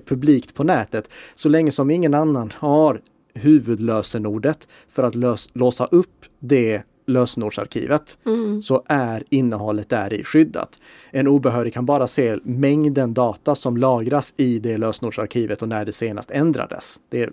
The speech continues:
Speaker 1: liksom den metadatan, alltså informationen om informationen som läcker. Så jag ser inga problem med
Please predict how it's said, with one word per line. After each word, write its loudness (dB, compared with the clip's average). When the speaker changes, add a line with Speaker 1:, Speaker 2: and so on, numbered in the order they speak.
Speaker 1:
liksom -8
den -4
metadatan, -2
alltså -8
informationen -6
om -6
informationen -10
som -8
läcker. -6
Så 2
jag 0
ser -2
inga -2
problem -4
med -2